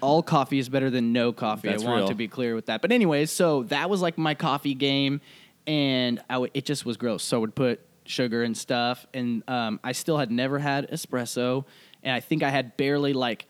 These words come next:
Speaker 1: went to a Starbucks a few times and got, like, a mocha frappuccino or something. Like, that's my entire coffee journey, like, it.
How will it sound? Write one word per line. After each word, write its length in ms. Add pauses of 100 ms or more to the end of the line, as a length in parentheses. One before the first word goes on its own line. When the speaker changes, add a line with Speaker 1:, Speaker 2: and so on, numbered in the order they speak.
(260)
Speaker 1:
went 300
to 120
a 40
Starbucks 680
a 60
few 380
times 480
and 120
got, 180
like, 180
a 80
mocha 360
frappuccino 840
or 100
something. 540
Like, 120
that's 200
my 140
entire 800 (440)
coffee 600 (120)
journey, 580 (100)
like, 260 (120)
it. 220